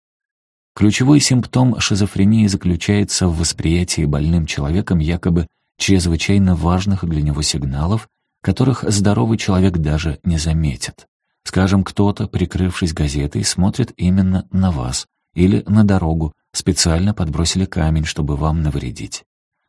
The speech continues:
Смещение акцентов в восприятии важных событий, наиболее значимых для человека и отвлекающих его внимание, явление в расстройствах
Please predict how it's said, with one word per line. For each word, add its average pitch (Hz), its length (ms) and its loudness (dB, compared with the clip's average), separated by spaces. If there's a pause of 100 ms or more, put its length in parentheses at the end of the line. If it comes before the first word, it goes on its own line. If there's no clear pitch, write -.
Смещение 101 640 4
акцентов 92 720 0
в 92 200 0
восприятии 85 720 0
важных 80 420 -2
событий, 78 580 -4 (280)
наиболее 85 520 4
значимых 73 600 -4
для 73 140 -4
человека 73 560 -2
и 78 220 -2 (240)
отвлекающих 90 960 -2
его 82 240 0
внимание, 85 680 0 (260)
явление 107 600 2
в 98 100 0
расстройствах 90 800 -2